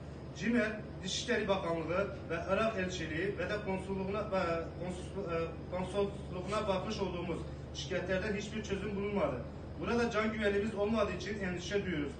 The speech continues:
Buradaki kısıtlı internet sıkıntısından dolayı sesimizi sizlere duyurmaya çalışıyoruz. İnternetimizi, e, internetimiz kesilmesi söz konusu olabilir.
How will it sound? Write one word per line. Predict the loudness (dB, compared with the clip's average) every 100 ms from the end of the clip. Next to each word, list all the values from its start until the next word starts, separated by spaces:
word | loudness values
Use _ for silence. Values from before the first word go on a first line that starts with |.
| -8 -8 -2
Buradaki | 2 4 2 0
kısıtlı | -2 -6 -4 -2
internet | -2 0 0 0
sıkıntısından | -4 -6 -6 -4 -2 -4 -6 -6
dolayı | 0 2 2 0 -4 -8 -6
sesimizi | -4 -4 -2 -2 0 -2 -2 -6
sizlere | -6 -2 0 0
duyurmaya | 0 2 2
çalışıyoruz. | 2 0 0 -2 -2 -6 -8 -8 -6
İnternetimizi, | -2 2 2 0 0 0
e, | -2 -2 -2 -2 0
internetimiz | 0 0 -2 -4
kesilmesi | -2 -2 0 0 0
söz | -2 -4 -4
konusu | -4 -6 -4 -2 4
olabilir. | 4 2 -2